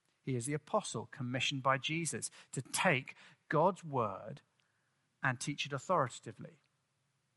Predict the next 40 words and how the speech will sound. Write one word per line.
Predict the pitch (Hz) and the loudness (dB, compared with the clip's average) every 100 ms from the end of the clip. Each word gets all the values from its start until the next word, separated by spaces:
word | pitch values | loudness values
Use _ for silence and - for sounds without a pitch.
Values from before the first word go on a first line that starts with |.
| _ _ _ | _ _ _
And | - 160 | 4 6
they | 196 | 6
can't | - - 233 247 | 6 4 6 6
just | 147 185 - | 2 2 4
work | 180 185 | 4 4
this | 180 | 2
stuff | - - 165 165 | 4 8 8 10
out | 175 113 113 - - _ _ _ _ _ _ _ _ _ | 6 6 0 -12 -14 _ _ _ _ _ _ _ _ _
through | - 151 | -2 2
the | 143 | 6
Holy | 151 143 | 6 6
Spirit | - - 143 120 | 2 4 4 4
in | 127 | 0
their | 127 | 0
conscience. | - 143 131 - - - - - | 0 -2 0 -4 -4 -10 -12 -10
It's | - | -2
not | 170 147 | 0 2
how | 170 | 2
it | 147 | 2
works. | 170 165 113 - - - _ _ | 2 2 0 -6 -12 -12 _ _
They | - | 2
need | 139 143 156 160 | 4 6 4 2
to | 165 | -4
be | 165 - | -4 -6
taught | - 226 165 110 - - - - - | -8 -4 -4 -4 -12 -18 -20 -20 -6
through | - 139 | 0 2
God's | 160 170 139 | 6 4 4
Word. | 123 110 110 - - _ _ - - | 0 0 -2 -10 -20 _ _ -2 2
And | 139 | 6
so | |
he | 135 | 6
writes | 139 127 131 - | 10 10 8 2
to | - 254 175 | 4 6 6
them, | - 139 180 - - - _ - | 4 2 0 -2 -16 -20 _ 2
and | 131 | 4
he | 131 | 4
also | 127 131 | 4 4
writes | 113 110 - | 6 6 4
for | - 139 120 | 0 2 6
us. | 107 - - | 6 6 -2